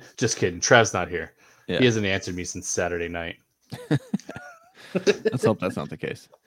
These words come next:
Speaker 2: No,
Speaker 1: All right.
Speaker 2: me too.
Speaker 1: Uh, we will talk to you guys next week, and, uh, you know, have a great time.
Speaker 2: Yeah, enjoy. Enjoy the games this weekend.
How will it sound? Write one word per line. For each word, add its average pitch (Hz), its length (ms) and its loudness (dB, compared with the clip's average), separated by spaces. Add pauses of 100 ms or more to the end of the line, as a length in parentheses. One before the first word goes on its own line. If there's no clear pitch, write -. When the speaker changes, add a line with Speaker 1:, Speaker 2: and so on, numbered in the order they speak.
(320)
Speaker 2:
No, - 140 -10
Speaker 1:
All 135 160 6
right. 98 100 6
Speaker 2:
me - 60 -2 (140)
too. - 680 -16
Speaker 1:
Uh, 127 320 6
we 147 140 10
will 147 200 10
talk 127 300 6
to - 120 -4
you 113 80 4
guys 101 600 0
next 113 520 -4
week, 92 480 -6 (240)
and, 101 380 -4
uh, 95 360 -4 (680)
you 208 100 2
know, 110 220 0 (960)
have 143 200 -8
a - 40 -10
great 160 200 -8
time. 175 240 -10 (840)
Speaker 2:
Yeah, 180 180 0 (240)
enjoy. 123 340 4
Enjoy 101 280 0
the 139 80 0
games 139 260 0
this 107 160 -8
weekend. 87 360 -8